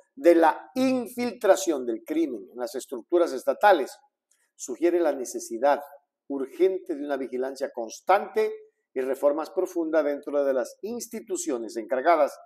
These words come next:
de mantener la ley y el orden en el Ecuador. Miren ustedes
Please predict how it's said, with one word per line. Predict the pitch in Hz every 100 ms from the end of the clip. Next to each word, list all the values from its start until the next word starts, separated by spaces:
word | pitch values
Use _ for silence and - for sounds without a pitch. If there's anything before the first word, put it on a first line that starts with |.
| _ _ _ _
de | 135
mantener | 139 131 131 139 165
la | 147 131
ley | 147 143 123 _ _ _
y | 127
el | 127
orden | 127 117 113
en | 98
el | 92
Ecuador. | 85 - 78 80 _ _ _ _ _ _ _ _ _ -
Miren | 262 311
ustedes | 247 - 160 110 -